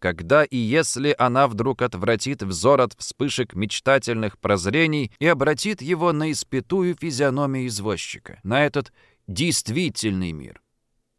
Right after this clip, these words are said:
Курс лечения леводопой. Однако, невзирая на все свои опасения, я всё же назначил мисс Р леводопу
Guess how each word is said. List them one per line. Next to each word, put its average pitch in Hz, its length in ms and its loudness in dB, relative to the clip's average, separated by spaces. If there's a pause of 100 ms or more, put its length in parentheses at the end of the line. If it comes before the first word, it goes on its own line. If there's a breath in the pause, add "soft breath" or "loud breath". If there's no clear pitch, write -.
Курс 196 340 4
лечения 131 640 0
леводопой. 92 760 -2 (640 loud breath)
Однако, 139 540 2
невзирая 135 680 4
на 131 140 -2
все 113 280 -2
свои 98 280 -2
опасения, 82 720 -4
я 147 260 0
всё 165 260 0
же 147 140 2
назначил 135 680 2
мисс 107 280 -2
Р 117 160 4
леводопу 104 720 2